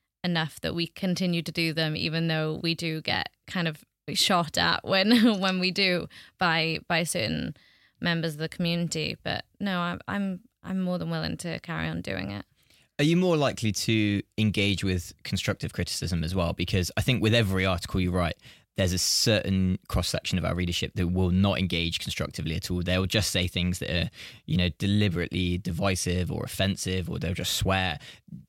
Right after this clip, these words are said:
Speaker 2: Do you have a rule for only engaging with constructive criticism, or are you sort of on, do you try and engage with everything?
Speaker 1: My rule is generally to be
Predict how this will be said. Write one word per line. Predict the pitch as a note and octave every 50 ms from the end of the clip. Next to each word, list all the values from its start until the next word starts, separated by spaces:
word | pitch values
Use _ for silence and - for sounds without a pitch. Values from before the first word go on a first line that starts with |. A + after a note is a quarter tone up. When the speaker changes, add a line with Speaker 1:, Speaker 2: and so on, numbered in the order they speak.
| _ -
Speaker 2:
Do | - C3
you | C3 C3+ C3+ C3+ C3 B2+ B2 B2 - _ _ _ _ - -
have | A2+ B2 A2+
a | A#2
rule | G#2+ G#2 A2+ A#2+ C3 D3
for | D3+ - - -
only | - A2+ A2 G#2+ G#2+
engaging | G#2+ F#2 F2+ F#2+ G2+ F2+ G2 F#2+
with | F#2 F2+ -
constructive | - - - A#2 - - - G#2+
criticism, | - B2 A#2+ - - B2+ B2 C#3 C3+
or | G#2+ G2 F#2+ F#2 - - -
are | -
you | F#2+ F#2 F#2
sort | - - - -
of | - F#2
on, | F#2 F#2 F#2+ - -
do | - - F2+
you | E2+
try | - E2 F2
and | F2 F#2 - -
engage | F2+ E2 D#2 D#2+ - -
with | -
everything? | - - - - - - - - - - _ _
Speaker 1:
My | - A3+ A3 A3+ A#3
rule | A#3+ A3+ A#3 B3+ B3+ C4+ C#4+ C#4+ D4 D4 C4+ - -
is | - G#3+ G#3+ G3 F3+ -
generally | - - G3 G3 G3 F#3+ F3+ E3+ D#3+ D#3+ D#3+ - - F3 G3 G3 - _ _ _ _ _ _ _ _ _ _
to | - - G#3+ F#3+
be | F3 - F#3 F3 E3+ E3+ D#3+